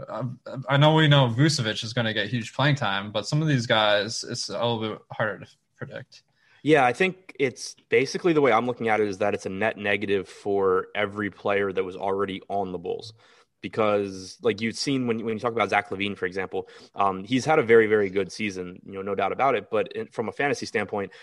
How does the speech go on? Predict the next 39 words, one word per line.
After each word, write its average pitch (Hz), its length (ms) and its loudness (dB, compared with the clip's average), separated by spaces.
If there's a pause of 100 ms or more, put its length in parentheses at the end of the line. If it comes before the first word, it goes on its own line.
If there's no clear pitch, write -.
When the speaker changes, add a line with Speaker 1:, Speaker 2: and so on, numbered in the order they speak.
(100)
Speaker 2:
his 120 140 0
production 120 420 2
did 104 160 0
take 104 160 0
a 110 60 -8
step - 260 -6
back 98 300 0
in 98 100 -10
games 95 320 -8
where, 95 200 0
like, 92 220 -4
Lauri 95 260 -2
Markkanen 92 420 -2
was 90 100 -6
in 98 160 -8
the 95 60 -4
lineup 92 380 -2
as 95 100 -6
opposed 95 300 -6
to - 40 -8
where 92 100 -2
Markkanen 90 380 -4
was 85 100 -12
out. 104 300 -2 (240)
Now 113 140 0
you 143 180 2
add 98 140 0
Vucevic 95 460 -6
to 92 60 -10
this 87 180 -10
lineup, 92 300 -6
someone 104 220 -4
that's 95 140 -8
gonna 92 140 -4
dominate 95 400 -4
usage, 90 380 -12
someone 98 220 -8
that, 92 160 -6 (240)
um, 90 320 -4